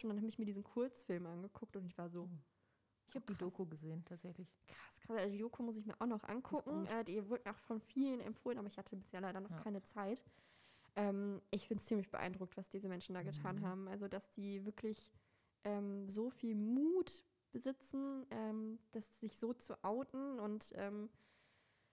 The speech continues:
Speaker 1: ich bin auch gleichzeitig auch sehr stolz, dass das, ähm, so passiert. Und zeitgleich, also ich bin stolz und traurig zugleich, weil ich bin stolz, dass diese Menschen das getan haben, dass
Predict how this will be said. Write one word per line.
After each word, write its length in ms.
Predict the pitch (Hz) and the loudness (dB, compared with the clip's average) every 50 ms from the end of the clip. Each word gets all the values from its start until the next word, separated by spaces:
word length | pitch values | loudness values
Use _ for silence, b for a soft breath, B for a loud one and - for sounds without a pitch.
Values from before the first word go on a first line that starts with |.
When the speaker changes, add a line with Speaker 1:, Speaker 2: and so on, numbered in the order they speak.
| b b b b b - | b b b b b 2
Speaker 1:
ich 180 | 226 214 - | 2 2 2
bin 140 | - 247 233 | 2 4 4
auch 120 | 220 214 - | 4 2 2
gleichzeitig 480 | - 226 254 - - 254 220 - - - | -2 -4 -4 -2 0 0 0 0 -2 -6
auch 60 | - | -4
sehr 200 | - - 214 202 | -2 -2 -2 -2
stolz, 680 | - - - - 202 214 214 190 185 185 185 - - | -2 -6 -8 -4 0 2 4 4 2 0 -2 -4 -4
dass 200 | 190 190 196 - | -4 -4 -4 -4
das, 320 | - 202 208 - - - - | -8 -8 -8 -8 -10 -8 -4
ähm, 400 | 196 190 196 190 196 190 196 208 | -4 -2 -2 -2 -2 -2 -4 -4
so 120 | - 196 | -6 -6
passiert. 600 | - - - 208 - - - 226 233 240 247 - - | -6 -8 -8 -10 -8 -6 -2 0 2 2 2 0 0
Und 340 | 196 202 202 208 - - - - 240 - - - - _ _ _ _ - | 0 0 0 -2 -4 -8 -10 -12 -12 -14 -18 -20 -20 _ _ _ _ -16
zeitgleich, 640 | - - - 302 359 359 - 320 302 294 - - - | -6 2 4 4 4 6 4 4 4 4 4 4 4
also 220 | 208 214 214 220 | 4 6 6 4
ich 180 | 220 - - - | 2 2 0 0
bin 120 | 233 240 | 0 0
stolz 260 | - - 254 277 269 247 | 4 4 4 4 4 2
und 120 | 240 - | -2 -4
traurig 400 | - - 240 240 233 240 226 - | -2 2 2 4 4 4 0 0
zugleich, 500 | - - 202 - 208 190 202 202 202 - | -2 -4 -2 2 4 4 4 4 4 0
weil 100 | 196 185 | -2 -4
ich 100 | 196 - | -4 -4
bin 100 | - 214 | -6 -6
stolz, 320 | - - - 214 220 - - | -4 0 0 0 0 -2 -4
dass 140 | 220 214 - | -10 -8 -6
diese 120 | 208 208 202 | -4 -4 -2
Menschen 260 | 202 214 - - 214 | -4 -4 -4 -6 -6
das 120 | 208 - | -6 -6
getan 400 | - 208 - - - 214 247 262 - | -8 -10 -10 -10 -8 -8 -6 -4 -4
haben, 240 | 240 240 233 214 | -2 -2 -2 -2
dass 160 | 202 202 - | -2 -4 -6